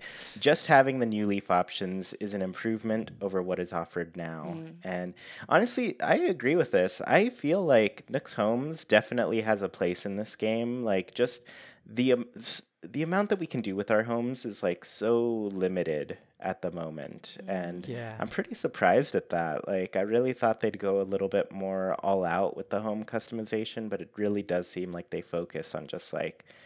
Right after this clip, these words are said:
Speaker 1: actually decorating outside. So
Speaker 2: Yeah.
Speaker 1: yeah.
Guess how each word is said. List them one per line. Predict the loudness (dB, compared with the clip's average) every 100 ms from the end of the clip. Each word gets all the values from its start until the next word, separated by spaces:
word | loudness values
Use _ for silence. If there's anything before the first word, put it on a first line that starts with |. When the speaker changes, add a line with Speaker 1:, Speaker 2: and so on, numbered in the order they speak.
| -20 -20 _ _ _ _ -2
Speaker 1:
actually | 0 0 -2 -4
decorating | -2 -4 -2 -6 -4 -6
outside. | -6 -6 -4 -4 -4 -8
So | -10 -8 -4
Speaker 2:
Yeah. | -4 -4 -8 -14 -18 -20 _ _ _ _ _ -14
Speaker 1:
yeah. | -12